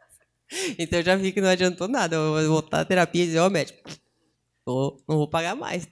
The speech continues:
não deu certo o teu tratamento aí." Ahn, eu vou deixar os outros colegas falarem um pouco, né, porque senão fica só eu.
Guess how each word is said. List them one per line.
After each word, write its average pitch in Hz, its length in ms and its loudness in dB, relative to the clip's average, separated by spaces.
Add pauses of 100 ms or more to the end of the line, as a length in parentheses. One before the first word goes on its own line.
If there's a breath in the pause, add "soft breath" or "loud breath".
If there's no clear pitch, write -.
não 143 200 -10
deu 151 120 -10
certo 190 360 -2
o - 40 -20
teu 147 280 0
tratamento 131 640 -4
aí." - 60 -10 (1600 loud breath)
Ahn, 147 1300 -2 (320)
eu 156 60 -6
vou 151 40 -2
deixar 170 340 -6
os 208 200 -2
outros 208 160 2
colegas 180 440 0
falarem 170 320 4
um 202 40 -2
pouco, 196 280 0
né, 190 140 2
porque - 140 -12
senão 175 120 -2
fica 165 200 -6
só 208 200 -2
eu. 208 300 -2